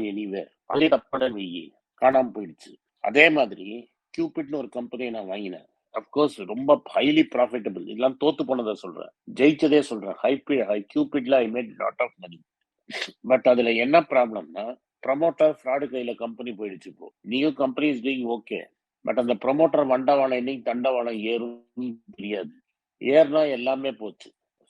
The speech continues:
So you have to get out of it. So அது கீன் சொல்ற மாதிரி, when the facts change, you have to change your mind. ஒரு ஃபுல் ஹோலிஸ்டிக் வியூ எடுத்துக்கணும். உன்னோட போர்ட்ஃபோலியோல உன்னோட ஃபைனான்சியல் பொசிஷன் என்னன்னு உனக்கு தெரியணும். அது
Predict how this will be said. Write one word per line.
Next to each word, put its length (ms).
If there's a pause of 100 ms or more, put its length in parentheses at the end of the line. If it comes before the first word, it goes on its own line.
So 80
you 140
have 160
to 80
get 200
out 180
of 120
it. 140 (320)
So 120
அது 180
கீன் 320
சொல்ற 220
மாதிரி, 240
when 160
the 100
facts 300
change, 220
you 100
have 120
to 80
change 240
your 180
mind. 280 (260)
ஒரு 200 (460)
ஃபுல் 320 (300)
ஹோலிஸ்டிக் 540
வியூ 180
எடுத்துக்கணும். 460 (160)
உன்னோட 300 (120)
போர்ட்ஃபோலியோல 680 (120)
உன்னோட 340
ஃபைனான்சியல் 580
பொசிஷன் 440
என்னன்னு 340
உனக்கு 220
தெரியணும். 360 (160)
அது 220